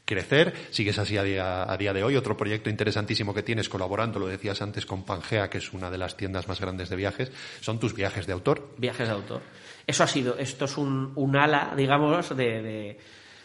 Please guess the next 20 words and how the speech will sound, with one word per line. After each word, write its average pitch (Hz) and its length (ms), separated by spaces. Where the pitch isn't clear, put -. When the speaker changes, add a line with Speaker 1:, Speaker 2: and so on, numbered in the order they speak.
Speaker 2:
de 127 140
todo 135 240
esto 156 280
que 127 120
se 113 220
abrió 113 340
ahora 127 640
don-, 120 440
tres 120 260
años, 165 420
eh, 123 200
haciendo 131 280
una 156 140
prospección 139 800
a 120 80
Santo 127 280
Tomé 127 200
y - 20
Príncipe, 135 800
fíjate, 117 420